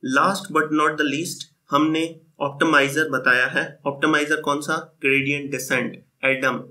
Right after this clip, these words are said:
जिसकी हम बात कर रहे थे। उसके बाद हमने loss बताया है, Loss बाइन-, binary cross entropy के बेसिस पे यूज़ होना चाहिए। उसके बाद हमने matrices define किए हैं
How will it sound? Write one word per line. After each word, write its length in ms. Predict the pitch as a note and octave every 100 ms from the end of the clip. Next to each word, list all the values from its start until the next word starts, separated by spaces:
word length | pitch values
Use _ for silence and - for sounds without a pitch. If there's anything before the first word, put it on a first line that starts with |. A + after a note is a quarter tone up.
| -
जिसकी 240 | C#3 C#3
हम 160 | C3+ A#2+
बात 240 | A#2+ A#2+ -
कर 60 |
रहे 240 | B2 A#2+ A#2
थे। 240 | - A2+ - _ _ _ _ -
उसके 240 | F3 G3+
बाद 280 | F3+ E3 E3+
हमने 220 | F3 E3+ E3
loss 360 | C3 C3 - -
बताया 280 | - A2 -
है, 280 | - - - _ -
Loss 500 | C3 C#3+ E3+ - _ _ _
बाइन-, 440 | B2+ C3+ B2+ C#3 D#3 - -
binary 480 | C3+ C3 C#3 D3+ F3 F3+ - _ -
cross 300 | C3+ C3+ D#3
entropy 800 | D3+ D3+ B2+ - C#3 C#3 - -
के 60 |
बेसिस 440 | C3 B2+ B2+ - C3+
पे 300 | - C#3 C3+
यूज़ 220 | B2+ C#3
होना 200 | B2 A#2+
चाहिए। 600 | B2 B2 B2 B2 A#2+ - _ _ _ -
उसके 240 | D3+ -
बाद 200 | F3+ E3
हमने 260 | E3 D#3+ D3+
matrices 600 | B2+ B2+ C#3+ D#3 D#3 E3
define 320 | C3+ C3+ C3 C#3
किए 220 | C3 C3+
हैं 180 | -